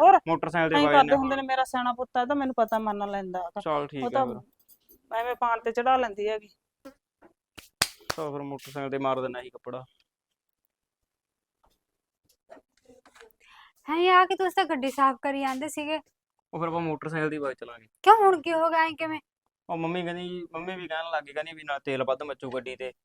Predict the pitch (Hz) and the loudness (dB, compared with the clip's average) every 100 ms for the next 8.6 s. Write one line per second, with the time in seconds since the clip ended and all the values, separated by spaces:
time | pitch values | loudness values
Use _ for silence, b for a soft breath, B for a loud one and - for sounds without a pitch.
0 | _ - 190 139 131 127 120 127 127 131 | _ -12 -6 -4 -2 -2 0 0 0 -4
1 | 143 135 123 123 120 - 127 123 120 120 | -8 -8 -4 -4 -6 -6 -6 -6 -8 -6
2 | 135 156 170 170 165 156 - 170 185 165 | -4 -2 0 0 0 -2 -4 -6 -6 -6
3 | 156 151 185 156 156 175 170 147 - 147 | -8 -4 -4 -4 -6 -6 -4 -4 -6 -8
4 | 143 139 135 135 131 _ _ _ _ _ | -6 -6 -6 -10 -14 _ _ _ _ _
5 | 311 320 330 320 311 311 311 302 - 320 | -4 2 6 6 4 -4 -4 -4 -4 2
6 | 339 320 302 294 247 233 247 247 247 269 | 2 2 -4 -6 -8 -8 -8 -6 -6 -6
7 | 302 302 285 339 320 285 311 320 294 262 | -2 -2 -4 -6 -6 -4 -4 -4 -6 -8
8 | 269 254 247 247 247 - | -8 -6 -6 -10 -14 -18